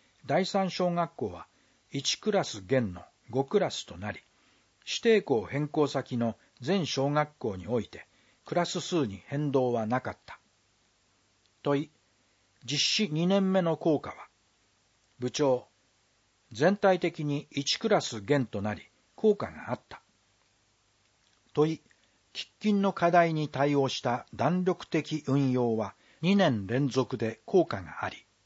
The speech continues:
保護者ニーズの掘り起こしもできている。令和八年度に児童数がピークとなるが、一定の時間を要する学区域の見直しが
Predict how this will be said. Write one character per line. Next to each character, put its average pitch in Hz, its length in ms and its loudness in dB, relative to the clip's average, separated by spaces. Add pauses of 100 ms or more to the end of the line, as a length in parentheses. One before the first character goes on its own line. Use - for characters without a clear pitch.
(260)
保 160 120 -2
護 202 100 4
者 202 180 4
ニ 190 240 2
ー - 20 -6
ズ 117 120 -4
の 95 220 -8
掘 135 140 0
り 170 60 2
起 175 160 4
こ 165 140 2
し 165 120 -2
も 131 200 0
で 139 100 0
き - 120 -4
て 117 100 -8
い 71 100 -14
る。 - 100 -18 (920)
令 160 160 6
和 202 180 6
八 131 300 0
年 196 180 2
度 113 100 -2
に 95 200 -10 (280)
児 131 160 -6
童 202 180 8
数 208 220 0
が 120 180 0
ピ - 180 -4
ー 147 60 -4
ク - 120 -16
と 101 120 -8
な 110 140 -2
る 98 140 -6
が、 82 140 -16 (500)
一 135 140 -8
定 190 240 2
の 175 160 2
時 151 140 -4
間 165 220 4
を 156 60 0
要 151 220 4
す - 140 -6
る 113 180 -2 (120)
学 120 200 -4 (160)
区 202 140 0
域 135 260 -4
の 92 100 -8
見 101 140 -4
直 120 220 4
し - 340 -8
が 117 180 -6